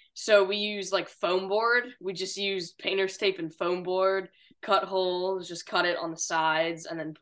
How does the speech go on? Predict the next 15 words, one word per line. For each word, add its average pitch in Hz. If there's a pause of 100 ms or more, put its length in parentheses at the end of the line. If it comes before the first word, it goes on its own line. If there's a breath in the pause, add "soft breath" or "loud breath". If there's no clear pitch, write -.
(140)
attach 170
those 170
to 190
the 180
<laughs> 175
ramps 196 (540 soft breath)
<laughs> -
for 214
when 196
we 196
just 190
had, 175
like, 170
on 170
the 156